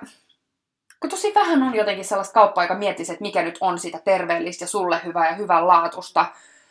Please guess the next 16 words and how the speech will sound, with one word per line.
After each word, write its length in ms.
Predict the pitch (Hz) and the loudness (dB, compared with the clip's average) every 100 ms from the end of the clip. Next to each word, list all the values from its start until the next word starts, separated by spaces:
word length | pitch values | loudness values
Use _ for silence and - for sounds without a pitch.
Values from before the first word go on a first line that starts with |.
| _ _ | _ _
Vaan, 100 | 247 | -2
niinku, 160 | 254 - | 0 0
aika 220 | 427 269 | 2 4
paljon 300 | 311 294 262 | 4 4 2
on 100 | 226 | 4
tarjolla 340 | 285 262 202 | 6 6 4
sitä, 340 | 190 226 202 214 | -2 2 2 4
mitä 260 | 226 226 | 4 6
ajatellaan, 320 | 240 214 185 | 6 6 2
että 80 | 185 | 0
ihmis-, 260 | 214 190 - 247 | -4 -8 -6 -2
on, 100 | 262 | -2
on 120 | 233 | 2
kiva 300 | 302 196 151 | 4 4 4
käyttää. 760 | 208 165 - - - 131 - - _ _ _ _ | 2 2 0 -8 -2 0 -2 -12 _ _ _ _
Niinku, 340 | 269 269 - | 0 2 -2